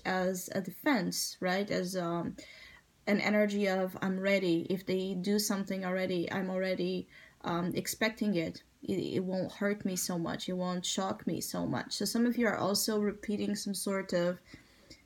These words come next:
um, traumatic event that deals with abandonment issues and fears, okay? Um, you're repeating certain patterns that deals with that,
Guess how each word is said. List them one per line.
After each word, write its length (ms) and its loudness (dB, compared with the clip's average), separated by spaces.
um, 880 -2
traumatic 580 2
event 640 -2
that 200 4
deals 240 4
with 160 2
abandonment 760 0
issues 460 2
and 160 -2
fears, 600 0
okay? 640 0
Um, 640 2
you're 580 4
repeating 640 6
certain 680 2
patterns 680 0
that 200 0
deals 320 -2
with 160 0
that, 360 -2